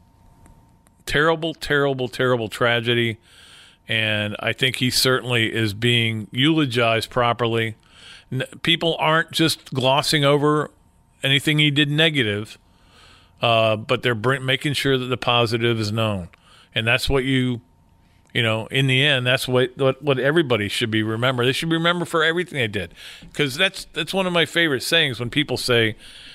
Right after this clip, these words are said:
"That didn't define him as a person." It's part of the definition. Everything you do is part of the definition in your life. I've done some things I'm not real proud of. I've written some stories that stunk.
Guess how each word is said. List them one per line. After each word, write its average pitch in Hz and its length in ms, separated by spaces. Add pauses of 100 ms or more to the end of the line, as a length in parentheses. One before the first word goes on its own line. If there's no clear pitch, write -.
(160)
"That 127 180
didn't 127 220
define 127 400
him 120 60
as 107 120
a 104 60
person." 139 420
It's - 180
part 202 240
of 190 60
the 190 60
definition. 165 640 (720)
Everything 196 440
you 180 140
do 156 240
is 131 140
part 135 260
of 120 60
the 123 80
definition 123 560
in 117 80
your 120 140
life. 113 280
I've 156 220
done 139 160
some 131 180
things 147 260
I'm 151 180
not 165 260 (520)
real 110 220
proud 95 400
of. 87 180
I've 127 220
written 131 240
some 113 260
stories - 1120
that - 160
stunk. - 540